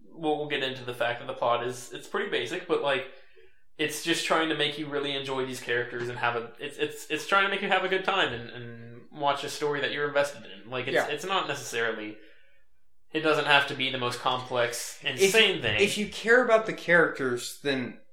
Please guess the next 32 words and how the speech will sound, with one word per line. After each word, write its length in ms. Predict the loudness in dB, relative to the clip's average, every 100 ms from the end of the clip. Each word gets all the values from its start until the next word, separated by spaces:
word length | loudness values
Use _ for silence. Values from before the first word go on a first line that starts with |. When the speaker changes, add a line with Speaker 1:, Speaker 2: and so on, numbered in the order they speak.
| -6
Speaker 2:
how 200 | 2 2
complex 580 | 2 -4 0 0 0 -10
the 80 |
story 500 | -10 -4 0 2 2
is 100 | 0
shouldn't 300 | -2 -6 -6
really 380 | -2 0 0 0 -4
be 160 | -4 -4
as 100 | -4
big 220 | -4 -6
of 60 | -10
a 40 |
factor. 460 | -4 -4 -4 -8 -4
Speaker 1:
Yeah. 80 | -4 -4 -12
Speaker 2:
If 120 | -12
you 120 | -4
like 240 | 2 2
Speaker 1:
Exactly. 420 | 2 -2 -2 -4 -6
Speaker 2:
the 60 |
people 300 | -6 -2 -2
that 180 | 0 0
you're 80 | 2
focusing 480 | 2 2 0 0 2
on, 500 | 4 4 2 -8 -12 -4
then 420 | -2 -2 -4 -8 -14 -12
you're 140 | -10
just 160 | -8 -4
seeing 180 | -4 -4
them 100 | -6
do 160 | -8
things 300 | -6 -8 -6
that 180 | -2 -2